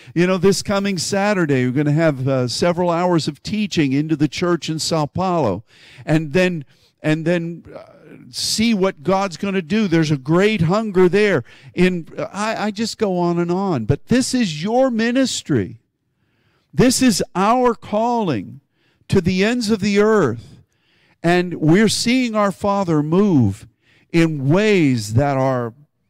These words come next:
<laughs> it's really hard to deny.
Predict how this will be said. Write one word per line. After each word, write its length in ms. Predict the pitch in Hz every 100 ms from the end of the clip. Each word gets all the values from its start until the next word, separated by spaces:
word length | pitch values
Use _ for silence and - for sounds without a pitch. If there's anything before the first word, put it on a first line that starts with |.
| _ _ _ _ _
<laughs> 800 | 98 233 233 - _ _ _ -
it's 260 | 226 214
really 380 | 196 226 226 214
hard 400 | 175 170 185 180
to 100 | 147
deny. 640 | 135 143 139 123 107 92